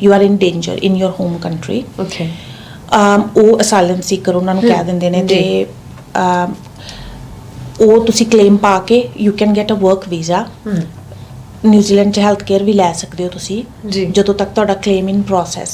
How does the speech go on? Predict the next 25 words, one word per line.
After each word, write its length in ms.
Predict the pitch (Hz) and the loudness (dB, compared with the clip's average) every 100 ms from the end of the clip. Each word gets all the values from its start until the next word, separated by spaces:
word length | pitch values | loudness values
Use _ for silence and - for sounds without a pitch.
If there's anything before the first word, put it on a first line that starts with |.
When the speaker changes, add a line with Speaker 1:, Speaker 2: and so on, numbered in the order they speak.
| 202 | -8
Speaker 1:
ਹੈ। 160 | 190 - | -10 -2
Speaker 2:
ਹਮ, 160 | 226 190 | 0 0
ਹਮ, 60 | |
ਹਮ। 160 | 180 170 175 165 - - 220 208 | -2 -4 -8 -12 -14 -2 2 4
Speaker 1:
ਅ, 140 | 214 | 2
but 160 | 220 - - - - - - - - - - - - - - - | 0 -4 -16 -18 -20 -20 -20 -20 -20 -20 -18 -16 -16 -16 -14 -10
ਜਿਹੜੇ 220 | 196 226 233 | 0 4 4
ਐਪਲੀਕੈਂਟਸ 640 | 180 185 226 226 226 - | 2 0 0 2 2 0
ਨੇ 60 | 214 | -2
ਉਹਨਾਂ 200 | 208 214 | 0 -2
ਨੂੰ 160 | 220 - | -4 0
ਇਹ 320 | 208 220 226 226 - - | 2 4 4 0 -8 -8
ਅੰਡਰਸਟੈਂਡ 460 | 190 202 202 220 208 | -4 -2 -2 -2 -2
ਕਰਨਾ 280 | 202 190 180 | -2 -4 -4
ਚਾਹੀਦਾ 300 | 190 185 202 | -4 0 0
ਹੈ 80 | 202 | 0
ਕਿ 340 | 214 226 226 - - - - - - - | 2 0 0 -10 -20 -20 -20 -20 -20 0
ਜਦੋਂ 260 | 220 220 226 | 2 4 2
ਤੁਸੀਂ 360 | 233 226 240 | 0 -2 -2
ਅਸਾਈਲਮ 400 | 208 208 185 196 | -2 0 0 0
ਸੀਕਰ 460 | 202 202 - 196 190 - - - | 0 -6 -2 0 0 -6 -18 -2
ਕਲੇਮ 280 | 220 190 | 2 2
ਪਾਉਂਦੇ 460 | 190 - 190 170 170 | -2 -6 -4 -2 -2
ਹੋ, 180 | 175 175 - | -2 -4 -6
Speaker 2:
ਜੀ। 220 | 196 165 | -4 -4